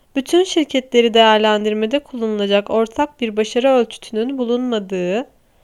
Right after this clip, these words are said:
Denizli. Şirketlerin başarılarının sorunların çözümünde gösterilen performansa bağlı olduğu. Edirne.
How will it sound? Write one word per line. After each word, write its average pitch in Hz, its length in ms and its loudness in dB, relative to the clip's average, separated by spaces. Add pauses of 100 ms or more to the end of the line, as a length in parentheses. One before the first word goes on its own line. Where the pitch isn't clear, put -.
(280)
Denizli. 262 680 4 (340)
Şirketlerin 285 840 0
başarılarının 233 840 2
sorunların 254 680 -2
çözümünde 233 580 -2
gösterilen 233 640 0
performansa 233 920 -2
bağlı 190 300 0
olduğu. 185 680 -2 (600)
Edirne. 262 600 4